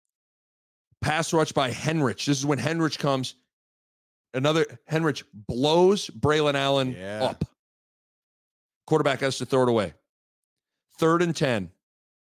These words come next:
Speaker 1: Quarterback draw. He gets slippery. He gets nine yards. Gifford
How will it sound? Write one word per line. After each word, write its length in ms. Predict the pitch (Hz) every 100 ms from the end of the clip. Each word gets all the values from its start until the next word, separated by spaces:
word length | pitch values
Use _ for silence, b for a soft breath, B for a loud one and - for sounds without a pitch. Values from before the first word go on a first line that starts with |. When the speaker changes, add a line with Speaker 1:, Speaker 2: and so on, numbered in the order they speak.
| _ _ _
Speaker 1:
Quarterback 580 | - 151 165 160 156 -
draw. 520 | 127 139 139 135 131 - b b b _ _ _ _ _ _ _ -
He 140 | 123
gets 260 | 139 135 -
slippery. 640 | - 143 165 160 160 156
He 140 | 147 131
gets 260 | 139 -
nine 280 | 135 139 151
yards. 440 | 143 139 135 131
Gifford 640 | 107 120 151 151 127 120